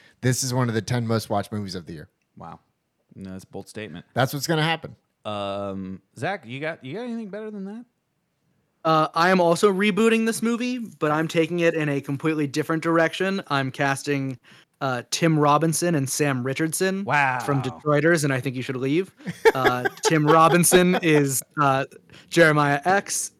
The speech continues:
Speaker 3: and <laughs> Sam Richardson is Sever, and it is just a straight-up parody of action movies. We're keeping all of the tropes, but we're playing it completely straight,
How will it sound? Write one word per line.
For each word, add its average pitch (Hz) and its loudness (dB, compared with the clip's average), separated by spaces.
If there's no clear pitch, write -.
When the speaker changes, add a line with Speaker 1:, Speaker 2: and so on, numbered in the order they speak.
Speaker 3:
and 156 0
<laughs> - -12
Sam 185 4
Richardson 170 2
is 165 6
Sever, 175 4
and 151 2
it 165 4
is 151 2
just 160 2
a 139 2
straight-up 160 4
parody 175 6
of 147 0
action 151 -2
movies. 175 2
We're 139 2
keeping 147 0
all 147 0
of 143 -6
the 143 -4
tropes, 196 0
but 147 2
we're 151 0
playing 165 -2
it 156 -4
completely 151 -4
straight, 170 0